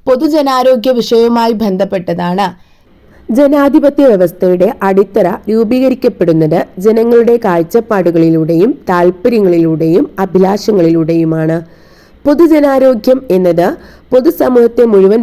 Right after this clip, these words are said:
ബാധിക്കുന്ന ഒരു പ്രധാനപ്പെട്ട വിഷയമാണ്. ഈ പൊതുവിഷയത്തിന്മേൽ പൊതുജനങ്ങൾക്കുള്ള അഭിപ്രായം ആരായുകയാണ് സർക്കാർ ചെയ്തിരിക്കുന്നത്. ഇത്തരത്തിൽ ജനങ്ങളെ ബാധിക്കുന്ന പൊതുവിഷയങ്ങളിന്മേലുള്ള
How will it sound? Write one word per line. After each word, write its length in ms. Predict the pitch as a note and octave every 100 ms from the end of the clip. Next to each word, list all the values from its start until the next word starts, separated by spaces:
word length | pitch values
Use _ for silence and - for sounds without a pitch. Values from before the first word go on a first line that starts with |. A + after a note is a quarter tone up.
| G#3
ബാധിക്കുന്ന 500 | G3 F3+ F3 F#3 F3+ F3+ - - _ G3
ഒരു 140 | F#3 G3 -
പ്രധാനപ്പെട്ട 680 | G3 F#3+ G3 B3 - E3 - C#4 - G#3
വിഷയമാണ്. 600 | - G3+ E3 D#3 D3+ D#3+ - - _ _ _ _ _ - _ _ _ - D#4
ഈ 40 | F#4
പൊതുവിഷയത്തിന്മേൽ 920 | C#4+ C4 C4+ - B3 A#3 A3 G#3 G#3 G3+ -
പൊതുജനങ്ങൾക്കുള്ള 800 | G#3 G#3+ A#3+ A#3 A3+ G#3+ A3 G#3+ A3 F#3
അഭിപ്രായം 580 | F#3+ F#3+ A3 G3+ F3+ C#4 - F#3+ G3
ആരായുകയാണ് 720 | G#3 B3 A3 F#3 E3+ E3 A3+ A#3
സർക്കാർ 300 | G#3 F#3 F#3 G#3 -
ചെയ്തിരിക്കുന്നത്. 720 | D#3+ D#3+ D#3 - D#3+ D#3 D#3+ - - - - - _ - - - _ - G3
ഇത്തരത്തിൽ 480 | A3 G#3+ G#3+ A#3 D#4 - - - F#3
ജനങ്ങളെ 420 | G#3 G#3+ A#3+ C#4+ D#4 C4+
ബാധിക്കുന്ന 520 | A3+ G3+ G#3+ G#3 G3 G3 - A3
പൊതുവിഷയങ്ങളിന്മേലുള്ള 1200 | G#3 C4 B3 A3+ A3 A#3 A#3+ A#3 A3 F#3+ F3+ F3